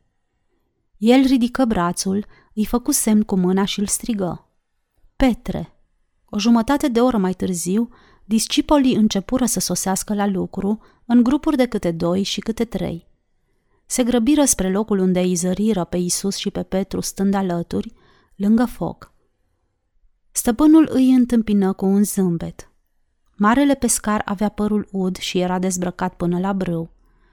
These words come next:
Cămașa lui era întinsă la uscat lângă foc. Avea ochii roșii și umflați de plâns,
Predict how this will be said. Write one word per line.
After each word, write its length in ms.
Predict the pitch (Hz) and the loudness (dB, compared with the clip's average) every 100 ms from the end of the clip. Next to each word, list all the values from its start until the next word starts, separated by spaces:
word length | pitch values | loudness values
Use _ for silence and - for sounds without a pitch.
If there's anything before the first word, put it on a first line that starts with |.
| _ _ | _ _
Cămașa 420 | - 220 254 254 262 | 0 2 4 2 0
lui 260 | 233 240 | 2 2
era 240 | 226 220 214 | 2 2 0
întinsă 440 | 208 214 220 - | 0 2 0 0
la 140 | 180 | -2
uscat 400 | 175 - - 175 | -4 -6 -6 -6
lângă 260 | 185 185 185 | -2 -2 -2
foc. 480 | - - 160 - - _ _ _ _ _ _ _ | -6 -8 -10 -10 -20 _ _ _ _ _ _ _
Avea 320 | 220 214 262 | -4 2 4
ochii 280 | 262 - 220 | 4 2 0
roșii 340 | 190 196 - | 0 0 -2
și 140 | 202 185 | -2 0
umflați 520 | 185 - 185 175 - | -2 -2 -4 -4 -6
de 80 | 185 | -8
plâns, 560 | - 175 175 160 - | -6 -4 -4 -4 -6